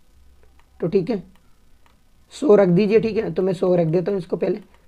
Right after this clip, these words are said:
फिर और देख लेंगे, कम ज़्यादा होगी तो फिर और रख, रख लेंगे।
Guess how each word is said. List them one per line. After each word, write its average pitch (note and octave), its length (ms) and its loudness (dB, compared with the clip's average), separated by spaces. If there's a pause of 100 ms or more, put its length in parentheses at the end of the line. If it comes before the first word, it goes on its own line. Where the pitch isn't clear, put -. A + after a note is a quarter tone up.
फिर G#3 100 8
और G3 200 6
देख G3 180 8
लेंगे, A3 240 4
कम G#3 200 2
ज़्यादा G3 200 4
होगी G3+ 160 6
तो F#3+ 80 -4
फिर G3 160 4
और F3 200 0
रख, F3 260 -6
रख E3 220 -2
लेंगे। G3+ 200 -2